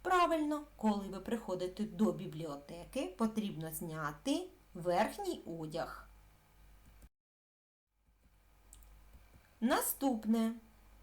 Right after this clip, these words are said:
Коли ви в бібліотеці обираєте собі книгу, потрібно підійти до бібліотекаря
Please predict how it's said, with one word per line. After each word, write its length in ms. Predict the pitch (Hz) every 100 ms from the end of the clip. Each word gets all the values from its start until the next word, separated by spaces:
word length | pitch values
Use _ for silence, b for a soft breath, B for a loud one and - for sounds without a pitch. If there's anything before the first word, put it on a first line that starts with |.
| - - - - - - - - - - - - - - b b b b
Коли 540 | - 226 269 269 214 160
ви 120 | 226
в 120 | 175
бібліотеці 1120 | 175 220 226 277 311 262 190 170 - - 165 -
обираєте 680 | 220 220 247 202 180 175 180
собі 340 | 185 185 165 165
книгу, 680 | - 180 175 156 226 359 - b b b b
потрібно 640 | 262 277 254 247 233 185
підійти 600 | 190 220 214 240 - 208
до 160 | 156 214
бібліотекаря 1500 | 180 180 175 165 160 - 165 156 214 262 320 - 226 294 381